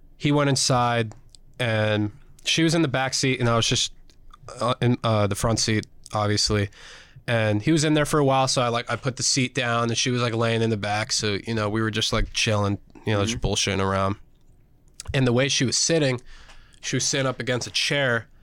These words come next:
Speaker 1: or the chair, the passenger side chair, and was looking out the back window.
Speaker 2: Okay.
Speaker 1: So, you know, and I'm,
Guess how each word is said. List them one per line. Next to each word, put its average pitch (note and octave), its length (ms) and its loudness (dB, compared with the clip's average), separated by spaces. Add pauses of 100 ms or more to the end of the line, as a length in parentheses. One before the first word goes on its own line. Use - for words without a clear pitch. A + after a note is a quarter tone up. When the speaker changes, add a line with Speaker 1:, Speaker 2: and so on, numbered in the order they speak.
(440)
Speaker 1:
or B2+ 100 -2
the A2+ 180 -6
chair, C#3+ 500 0
the G#2+ 420 -4 (320)
passenger C3+ 380 -2
side A2+ 220 -2
chair, A2+ 280 -4
and A#2 100 -4
was A2+ 120 -6
looking B2 200 -2
out A2 140 -2
the G#2+ 80 -8
back A2+ 260 -4
window. G2+ 420 2 (1120)
Speaker 2:
Okay. F#2+ 300 -6 (540)
Speaker 1:
So, G#2+ 680 2 (340)
you C#3 120 0
know, C3 60 0
and B2 140 0
I'm, C#3 220 2